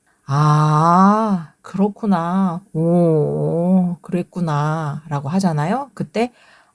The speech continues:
아, 어, 이게 삼성이에요. 빠, 나,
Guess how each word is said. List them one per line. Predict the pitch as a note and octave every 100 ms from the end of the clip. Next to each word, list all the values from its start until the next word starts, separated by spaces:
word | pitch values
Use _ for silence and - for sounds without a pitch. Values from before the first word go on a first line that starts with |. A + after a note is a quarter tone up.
| _
아, | D3+ D#3 D3 C3 G2 - C3+ C#3+ F3 F3+ E3 _ _ _ _
어, | E3 D#3+ D#3 C3 A2 - C3 D3+ E3 F#3 F3 _ _ _
이게 | G#3+ B3+
삼성이에요. | B3+ C4+ D4 C4+ D#3 C3+ C3 _ _ _ _
빠, | - D3 C3 B2 A2 G2+ C#3 D#3+ F#3 F#3 - _ _ _ _
나, | F#3+ E3 D#3+ D3+ C#3 C3+ - B2 C#3+ E3+ F3+ F#3+